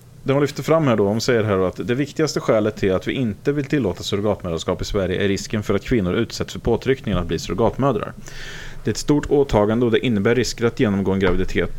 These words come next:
och en förlossning. Vi tror även att med, vi tror att även med en ordentlig prövning och ett starkt stöd till kvinnor så kan det aldrig uteslutas att det har föregåtts av tvång, säger Eva Wendel Rosenberg.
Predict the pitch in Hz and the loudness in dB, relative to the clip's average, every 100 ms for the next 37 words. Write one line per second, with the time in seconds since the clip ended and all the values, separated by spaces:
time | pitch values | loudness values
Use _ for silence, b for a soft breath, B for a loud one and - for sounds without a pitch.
0 | - - 95 92 135 151 - 92 82 - | -6 -4 -4 0 2 2 0 -4 -6 -6
1 | 98 135 139 123 110 110 131 71 107 101 | -2 2 4 4 2 2 0 0 0 -2
2 | - - - - 123 110 - - 123 - | -8 -18 -12 -4 0 0 -2 -6 -4 2
3 | 139 156 151 - 123 - 131 107 107 135 | 4 4 2 2 -2 0 2 2 2 0
4 | 113 101 98 104 107 101 95 - - 135 | 2 2 2 0 0 0 0 -2 2 4
5 | 110 95 123 101 - - 95 95 - - | 4 2 0 -2 -4 0 0 0 -2 2
6 | 120 131 131 131 95 85 92 - 95 - | 2 0 -4 -2 -2 -2 -6 -6 -4 0
7 | 127 107 139 127 - - - - 104 - | 0 2 0 0 -2 -2 -2 -4 -8 -4
8 | 98 - 95 87 92 - - 95 - - | -2 0 0 0 -4 -4 -6 -6 -8 -2
9 | 170 92 73 69 - B B B B B | 0 0 -4 -8 -12 B B B B B
10 | - 95 90 92 85 80 65 78 - - | -4 -2 -2 -2 -2 -2 -4 -6 -6 -8
11 | - - - - - | -8 -12 -12 -14 -16